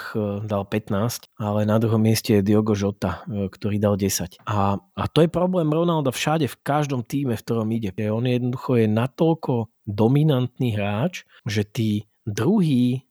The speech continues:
ten druhý sled, čo nemusí byť Bčkový sled,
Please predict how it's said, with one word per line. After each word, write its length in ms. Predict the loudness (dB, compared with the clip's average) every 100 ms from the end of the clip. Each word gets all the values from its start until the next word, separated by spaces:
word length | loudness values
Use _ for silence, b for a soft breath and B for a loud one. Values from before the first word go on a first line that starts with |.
| _
ten 180 | -4 0
druhý 300 | 2 2 0
sled, 540 | 0 2 0 -2 -16 b b b
čo 140 | -4
nemusí 260 | 0 0 0
byť 160 | -2 -2
Bčkový 540 | 0 -2 -2 -2 -2
sled, 400 | -2 -2 -2 -2